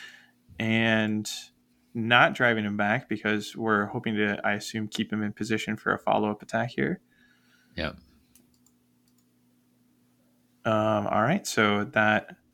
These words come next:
Speaker 1: first activation from Brian is an attack from Burke. Um, with the power of Lurking Horror, we've got three dice.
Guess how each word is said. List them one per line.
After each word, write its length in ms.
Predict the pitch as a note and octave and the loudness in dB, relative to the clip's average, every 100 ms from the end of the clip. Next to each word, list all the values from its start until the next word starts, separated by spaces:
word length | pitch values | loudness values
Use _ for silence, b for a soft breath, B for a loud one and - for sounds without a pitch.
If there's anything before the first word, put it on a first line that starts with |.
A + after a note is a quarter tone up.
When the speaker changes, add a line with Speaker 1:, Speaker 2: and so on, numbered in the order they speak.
| - | 0
Speaker 1:
first 260 | C3+ C3 | 2 2
activation 420 | B2 A#2+ A2+ - | 0 2 0 0
from 140 | A2 G#2+ | -6 0
Brian 300 | A2 A2+ A2 | 4 4 2
is 280 | A2 C3+ C#3 | 4 4 6
an 100 | B2 | 2
attack 340 | G#2 G#2+ A2+ - | 0 0 0 -2
from 160 | G#2 | -6
Burke. 460 | - C3 C#3+ C#3+ - B B B B - | 4 6 6 2 -16 B B B B 0
Um, 480 | A2+ A2 G#2 G2+ | 4 6 4 2
with 280 | - A2+ A2 | 0 -2 0
the 420 | A2 G#2+ G#2+ G#2+ F2+ - | -2 0 0 0 -2 0
power 260 | B2+ A#2+ | 4 4
of 100 | A2 | 2
Lurking 280 | A#2 A2+ A2+ | 0 -2 -2
Horror, 320 | - B2 C3 | -2 0 2
we've 200 | B2 G#2+ | 2 0
got 320 | A2+ G#2+ - - | 2 2 0 -4
three 520 | - - B2 C3 D3 | -20 -4 0 2 2
dice. 720 | C3+ C3 C3+ C#3+ - - | 4 6 6 2 -4 -12